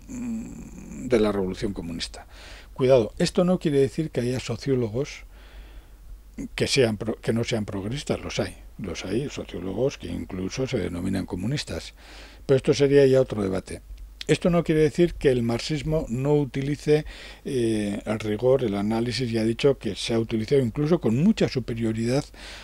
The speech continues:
al pensamiento sociológico. De hecho, la sociología no se ha percatado, ni se ha cerciorado, ni se ha dado cuenta nunca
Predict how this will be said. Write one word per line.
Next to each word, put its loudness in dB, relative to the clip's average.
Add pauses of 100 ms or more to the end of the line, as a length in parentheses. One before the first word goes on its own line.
al 0
pensamiento 0
sociológico. -6
De 4
hecho, 2
la 0
sociología 0
no 2
se 4
ha 4
percatado, -2
ni 0
se 0
ha 0
cerciorado, -2 (320)
ni 4
se 6
ha 6
dado 6
cuenta 0
nunca 4